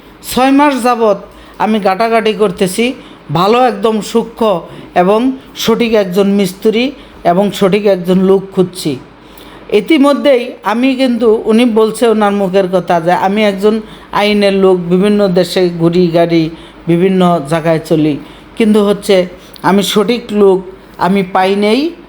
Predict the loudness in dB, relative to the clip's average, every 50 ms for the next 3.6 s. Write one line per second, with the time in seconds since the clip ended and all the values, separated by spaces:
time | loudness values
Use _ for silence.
0 | -20 -20 -8 -4 -2 0 0 0 0 0 -2 -2 0 2 2 2 2 4 4 4
1 | 2 2 2 0 0 0 0 0 0 0 -2 -6 -10 -20 -20 -20 -14 -10 -6 -6
2 | -6 -6 -4 -6 -4 -2 0 -2 2 2 0 0 0 -2 -2 -2 -2 -2 -2 -2
3 | -2 -2 0 2 0 0 0 -2 -4 -4 -4